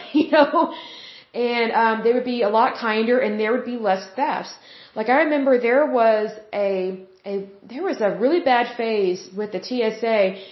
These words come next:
where they were just stealing so many people's, um, luggage. They were opening up their luggage and they were taking things from their luggage.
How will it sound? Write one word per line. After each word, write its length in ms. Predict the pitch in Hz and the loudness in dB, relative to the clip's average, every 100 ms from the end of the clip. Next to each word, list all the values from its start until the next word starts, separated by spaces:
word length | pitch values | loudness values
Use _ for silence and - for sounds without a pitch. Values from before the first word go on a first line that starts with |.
| - - | -20 -4
where 200 | 233 240 233 | 0 2 2
they 140 | 240 | 2
were 140 | 349 285 254 | 0 0 -2
just 260 | 247 - | -2 -6
stealing 380 | 269 269 285 220 | -2 0 2 0
so 320 | - 254 247 | -2 0 0
many 200 | 285 277 269 254 | 2 -2 -4 -6
people's, 460 | 247 240 202 196 - | -6 -8 -8 -10 -10
um, 420 | - 202 180 170 170 - | -8 -4 -6 -6 -12 -6
luggage. 580 | 185 190 240 269 262 - - - _ - | 2 2 2 -2 -4 -14 -20 -20 _ 0
They 100 | 226 | 2
were 140 | 220 202 | 4 4
opening 300 | 254 277 269 | 2 0 -2
up 100 | 269 | 0
their 160 | 277 | 0
luggage 460 | 262 262 269 285 233 | 2 0 2 0 0
and 100 | 226 | -2
they 80 | 214 | -2
were 160 | 220 226 | -2 -2
taking 220 | 202 247 247 | -2 -2 -2
things 300 | 247 247 - | -2 -4 -4
from 200 | 220 226 | -4 0
their 140 | 226 220 | 0 0
luggage. 520 | 208 214 196 - | 0 -2 -2 -8